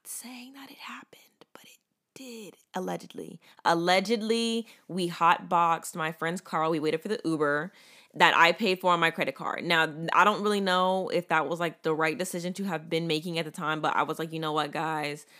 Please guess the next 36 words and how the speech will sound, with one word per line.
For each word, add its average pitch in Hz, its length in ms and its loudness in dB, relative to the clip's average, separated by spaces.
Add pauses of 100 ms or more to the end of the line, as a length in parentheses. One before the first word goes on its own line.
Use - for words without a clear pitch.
(400)
I'm 170 220 2
just 180 140 -6
gonna 180 160 -4
pay 180 140 -4
for 160 140 -8
this 160 180 -4
Uber 147 260 -6
on 139 120 -4
my 147 140 -8
credit - 340 -10
card." - 340 -12 (100)
Okay, 160 300 -6
guys, 147 340 0
I'm 147 540 -6
four 165 260 -2
shots 175 440 -4
in. 143 500 -6
I 156 80 2
love 151 260 -2
you 151 120 -4
guys 147 260 -4
so 143 220 -10
much. - 420 -10
You 143 80 -10
guys 151 240 0
are 151 80 -2
really 147 420 -2
my 151 280 -4
day 147 240 -6
ones. 139 560 -6
Like, 139 200 -2
you 156 120 -4
guys 160 200 -2
are 156 60 -4
my 147 160 -4
besties. 147 460 -6